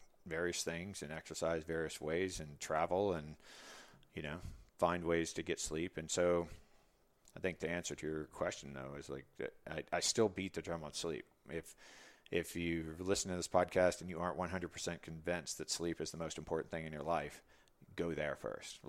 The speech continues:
whatever it takes. Like, there's a hun-, dozen, Matt Walker's book's great for the disease model, like I was talking about. Um, you know, William Dement's The Promise of Sleep, all, like, anything, but just go on Google, man, and just start, go on Google Scholar and, like, look up anything you're afraid of and put sleep next to it.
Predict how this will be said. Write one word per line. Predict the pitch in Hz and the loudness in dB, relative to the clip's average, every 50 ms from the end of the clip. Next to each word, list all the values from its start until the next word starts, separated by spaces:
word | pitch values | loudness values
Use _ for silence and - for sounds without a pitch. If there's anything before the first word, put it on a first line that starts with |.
| 78 - | -4 2
whatever | - 107 104 101 90 95 | 6 10 10 10 10 8
it | 90 - | 6 4
takes. | - 92 78 60 - - - | 4 2 2 0 -2 -6 -6
Like, | 76 73 - | -6 -6 -4
there's | - 87 85 82 82 | -4 -2 -2 -2 -2
a | 82 76 | -4 -4
hun-, | 76 85 90 - - - - - - 95 | -2 -4 -4 -4 -6 -14 -20 -18 -6 2
dozen, | 92 95 92 87 92 71 - | 4 4 4 4 0 -4 -4
Matt | - 101 101 - - | 2 2 4 6 8
Walker's | 104 104 95 - 92 82 | 8 8 8 8 4 0
book's | - 92 85 - - | 2 0 0 0 -2
great | - 92 87 82 82 - | 0 2 2 2 0 -2
for | - 92 | -2 -2
the | 85 85 | -2 -2
disease | 80 87 85 82 87 90 87 - 78 | -2 -2 -4 -2 0 -2 -2 -2 -4
model, | 73 67 64 64 | -6 -6 -6 -8
like | 69 - 67 | -10 -8 -10
I | |
was | 65 | -8
talking | - 73 71 69 - 71 69 | -6 -4 -6 -4 -6 -8 -8
about. | 65 65 - - - - - - - - - - - - | -8 -8 -10 -10 -14 -18 -18 -18 -18 -18 -18 -12 -4 0
Um, | 76 73 69 69 67 67 67 71 - - _ _ - - | 0 2 2 0 -2 -6 -12 -16 -18 -20 _ _ -12 -8
you | 85 | -4
know, | 76 | -2
William | 78 87 85 85 85 82 | 2 4 4 4 4 2
Dement's | 80 80 82 80 76 - - | 0 -2 -2 -2 -4 -4 -6
The | - | -8
Promise | - - 80 78 80 80 - - | -4 -2 -2 -2 -2 -4 -6 -6
of | - | -6
Sleep, | - - - 80 80 76 71 - - | -6 -2 0 2 2 2 0 2 6
all, | 87 92 95 92 90 87 - - - | 6 8 8 8 6 2 -2 -4 -4
like, | - 107 - - - | -4 -4 -4 0 0
anything, | 123 135 139 101 - 76 73 | 0 2 0 0 -4 -4 -6
but | 80 87 | -4 -4
just | 120 123 - - | -2 -2 -2 0
go | 123 123 135 | 0 0 0
on | 120 90 | 0 -4
Google, | 78 - 113 120 - - - - | -2 -2 -2 -2 -2 -4 -8 -10
man, | - - 50 - | -12 -14 -12 -12
and | 76 | -12
just | - 78 - - | -10 -8 -6 -2
start, | - 87 85 85 82 - - - - - - - - - - - | 2 2 2 2 2 -2 -8 -20 -20 -20 -18 -18 -18 -18 -4 4
go | - 123 143 | 8 8 8
on | 139 | 10
Google | 123 131 127 127 113 | 8 6 8 8 6
Scholar | - - - 107 104 101 101 98 95 | 4 8 10 12 12 12 12 12 10
and, | 90 85 | 8 6
like, | 87 - 104 | 2 2 2
look | 101 - - | 4 6 6
up | 98 - | 6 4
anything | 76 95 101 104 - 113 107 104 | 4 2 0 0 2 0 0 2
you're | 104 95 | 0 0
afraid | - - 90 85 82 76 76 | 0 2 2 4 4 4 2
of | 71 76 76 | 0 0 -2
and | 78 78 | -4 -4
put | - 78 - | -4 -4 -2
sleep | - - - - 80 76 - - | -2 -2 -2 0 -2 -2 -2 -4
next | 60 58 - - | -8 -8 -8 -8
to | - - | -6 -6
it. | 50 - - | -6 -8 -8